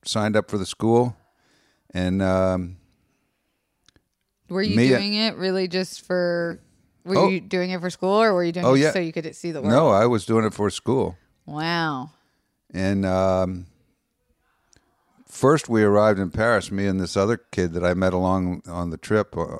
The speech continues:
Speaker 1: um, from Luxembourg to Paris. And he says, "Well, I'm going to Paris too," but, and he was gonna meet his girlfriend there too, but, uh, he goes, "I don't have any place to stay." And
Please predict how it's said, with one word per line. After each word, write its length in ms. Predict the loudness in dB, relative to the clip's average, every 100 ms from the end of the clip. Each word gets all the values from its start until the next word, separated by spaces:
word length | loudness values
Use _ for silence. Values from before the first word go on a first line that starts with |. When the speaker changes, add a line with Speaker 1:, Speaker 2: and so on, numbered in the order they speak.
| -6
Speaker 1:
um, 380 | -4 -4 -8 -12
from 480 | -4 0 2 0 -8 _
Luxembourg 640 | -4 -2 -2 -6 -4 -4 -4
to 100 | -10
Paris. 580 | -4 -2 0 -2 -6 -18 _ _ _ _ -14
And 220 | -10 -10 -6
he 160 | -6
says, 220 | -2 -4 -2
"Well, 140 | 0
I'm 140 | 0
going 180 | 2 0
to 60 | 0
Paris 360 | 0 0 -2
too," 320 | -2 0 0 -2
but, 260 | -4 -4 _ _ _ _ _ _ _ _ _ -10
and 140 | -4
he 120 | 0
was 140 | 0 0
gonna 180 | -2 0
meet 220 | -2 -2
his 200 | -4 -4
girlfriend 640 | -2 -2 -2 -6 -6 -4
there 240 | -2 -2 -4
too, 400 | -4 -2 -2 -2
but, 260 | -2 -2
uh, 100 | -4 -8
he 180 | -10
goes, 480 | -6 -4 -2 -4 -8
"I 340 | -12 -14 -8 -4
don't 140 | -2
have 100 | 0
any 80 | -2
place 300 | 0 -2 -2
to 80 | -6
stay." 400 | -6 -2 0 0
And 180 | -4